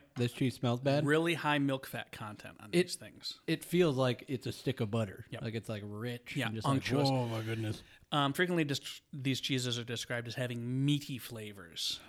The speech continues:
Speaker 2: um, to them. So they, they tend to be kinda heavy.
Speaker 1: It's interesting.
Speaker 2: So there's some with, um, some locally baked bread, um, from the Willow Tree downtown Olivet. Um,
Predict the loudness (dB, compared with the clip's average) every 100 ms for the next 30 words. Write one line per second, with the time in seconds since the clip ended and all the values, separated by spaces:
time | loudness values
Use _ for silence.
0 | -12 -10 -8 -10 -12 -12 -12 -14 -10 -10
1 | -10 -12 -12 -10 -4 -2 -2 -4 -6 -8
2 | -8 -8 -10 -10 -10 -6 -2 0 -2 -6
3 | -10 -14 -12 -10 -10 -10 -8 -4 -2 0
4 | 0 2 0 0 -4 -6 -4 -4 -4 -2
5 | 0 -2 -4 -14 -16 4 6 6 4 2
6 | 0 0 -4 -2 -2 -2 -6 -8 -4 -2
7 | 0 0 -2 -4 -4 -2 0 2 6 8
8 | 6 0 -8 -10 -6 -2 -2 0 0 0
9 | -2 -2 -2 -4 -4 -6 -10 -12 -10 -6
10 | -4 -6